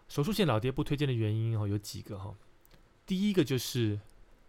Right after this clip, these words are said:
呃，终身手术险是解决定期手术险不保之后的问题嘛。那事实上，定期手术险已经保到七十岁了。好，所以终身手术险是解决我七十岁之后的手术问题。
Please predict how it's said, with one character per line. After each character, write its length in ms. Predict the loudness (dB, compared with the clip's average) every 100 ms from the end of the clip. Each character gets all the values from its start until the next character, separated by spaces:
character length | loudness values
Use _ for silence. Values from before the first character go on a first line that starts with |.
| -20 -20 -20 -20 -6
呃， 200 | -4 -2
终 240 | 0 0
身 140 | 2 2
手 160 | 0
术 140 | 0 -2
险 240 | -2 -4
是 520 | -4 -4 -4 -4 -6 -10 _ _ _ _ -8
解 160 | -6
决 380 | -4 -4 -4 -6 -12 _ _ _
定 160 | -2 0
期 140 | 0
手 160 | -2 -2
术 140 | -2
险 320 | -2 -4 -4 -12 -20 -20 _ -8
不 80 | -2
保 260 | 2 0
之 160 | 0 -2
后 140 | 0
的 80 | 2
问 180 | 0 0
题 160 | -4
嘛。 140 | -10 -12 -14 -20 -20 -20 -4
那 100 | -2
事 320 | -2 -2 -2
实 100 | -2
上， 240 | 2 2 2
定 160 | 0
期 100 | 0
手 140 | -2 -2
术 80 |
险 180 | -2 -2
已 80 | -2
经 140 | -4
保 140 | -2 -2
到 100 | -2
七 260 | -4 -2
十 140 | -2 -2
岁 220 | -2 -4
了。 100 | -4 -14 -20 -20 -20 -20 -20 _
好， 160 | -6 -2
所 160 | 2
以 100 | 2
终 220 | 2 0 0
身 100 | 0
手 140 | 0
术 100 | -2
险 140 | -4
是 100 | -4
解 140 | -4 -6
决 140 | -4
我 100 | -4
七 220 | -4 -6
十 100 | -6
岁 260 | -6 -2 -2
之 200 | -2 -2
后 100 | 0
的 80 | 0
手 160 | -2
术 180 | -4 -2
问 160 | -2 -2
题。 220 | -6